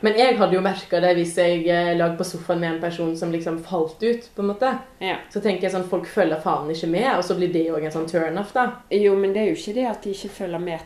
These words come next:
Speaker 2: tror jeg. Det er det at de er blanke faen.
Speaker 1: Ja, det er jo
Speaker 2: For å si
Speaker 1: en-,
Speaker 2: det fint.
Speaker 1: det er jo enda verre hvis det er det, men
Speaker 2: Jo, men det tror jeg mange ganger skjer. Jeg vil
Speaker 1: Ja.
Speaker 2: ikke si at det skjer hver gang. Det kan jeg
Speaker 1: Ja.
Speaker 2: på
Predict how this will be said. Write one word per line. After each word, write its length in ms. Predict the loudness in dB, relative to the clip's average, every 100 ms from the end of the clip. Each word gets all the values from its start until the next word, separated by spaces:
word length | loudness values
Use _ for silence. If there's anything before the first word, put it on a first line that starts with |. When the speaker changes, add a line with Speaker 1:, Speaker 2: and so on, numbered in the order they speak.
| -10
Speaker 2:
tror 140 | -10
jeg. 60 | -8
Det 80 | -6
er 60 | -4
det 80 |
at 160 | -4 -4
de 100 | -6
er 80 | -6
blanke 360 | -8 -8 -12 -16
faen. 320 | -12 -10 -10 -12 -16 -16 -12 -10 -10 -12 -14 -18 -18 -14 -6
Speaker 1:
Ja, 140 | 8
det 40 |
er 60 | 12
jo 60 | 12
Speaker 2:
For 20 |
å 40 | 12
si 100 | 12
Speaker 1:
en-, 60 |
Speaker 2:
det 80 | 12 10
fint. 220 | 6 8
Speaker 1:
det 60 | 12
er 60 |
jo 220 | 12 10
enda 160 | 10 10
verre 300 | 12 10 8
hvis 160 | 4 4
det 100 | 4
er 40 | 8
det, 140 | 8 6 2
men 220 | 4 8
Speaker 2:
Jo, 100 | 8
men 160 | 6 4
det 120 | 2 2
tror 320 | 2 2 2
jeg 140 | 0 0
mange 260 | 2 2 2
ganger 320 | 0 0 -2
skjer. 300 | -4 -4 -6 -6
Jeg 140 | -2 4
vil 80 | 4
Speaker 1:
Ja. 100 | 4
Speaker 2:
ikke 120 | 2
si 120 | 0
at 140 | 0 0
det 100 | -6
skjer 240 | -4 -2
hver 200 | -2 -2
gang. 160 | -4 -6
Det 140 | -8
kan 200 | -8 -4
jeg 80 | 0
Speaker 1:
Ja. 180 | 2 2
Speaker 2:
på 140 | 0